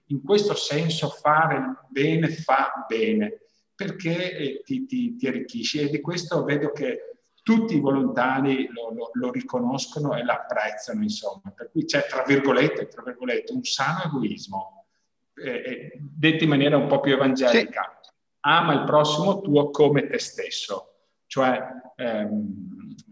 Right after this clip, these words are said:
Speaker 1: fare, eh, innanzitutto fare volontariato significa donare, ma anche mettersi sempre in un atteggiamento di, di, di ricevere, eh, dall'altro, insomma.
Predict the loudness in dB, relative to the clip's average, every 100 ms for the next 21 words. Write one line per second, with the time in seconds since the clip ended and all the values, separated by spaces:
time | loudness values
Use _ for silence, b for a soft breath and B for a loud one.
0 | -20 -18 -14 -2 2 2 0 -2 -4 -6
1 | -6 -8 -10 -14 -16 -18 -16 -8 -6 -2
2 | -2 -4 -4 -2 0 0 -2 -4 0 0
3 | 0 -4 -6 -4 -2 -2 -4 -2 -2 0
4 | 2 4 4 4 4 2 0 -12 -20 -2
5 | 2 2 0 -2 -2 -4 -6 -4 -4 -4
6 | -2 0 0 -2 -2 -2 -2 -6 -6 -4
7 | -4 -6 -6 -4 -6 -6 -10 -8 -2 -2
8 | 0 -2 -2 -2 -2 0 -2 -6 -12 _
9 | -6 -4 -4 -8 -10 -4 -4 -2 -4 -4
10 | -4 -6 -6 -8 -12